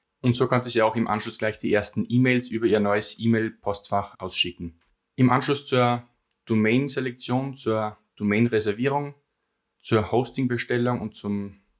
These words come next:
E-Mail-Konto, zur Einrichtung, waren die nächsten Schritte jedenfalls wirklich mit dem Werbematerial an sich zu starten.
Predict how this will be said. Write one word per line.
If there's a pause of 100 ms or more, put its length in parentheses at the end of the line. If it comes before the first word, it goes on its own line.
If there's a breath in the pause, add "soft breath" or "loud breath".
(360)
E-Mail-Konto,
zur
Einrichtung, (480)
waren
die
nächsten
Schritte
jedenfalls
wirklich
mit
dem
Werbematerial
an
sich
zu
starten.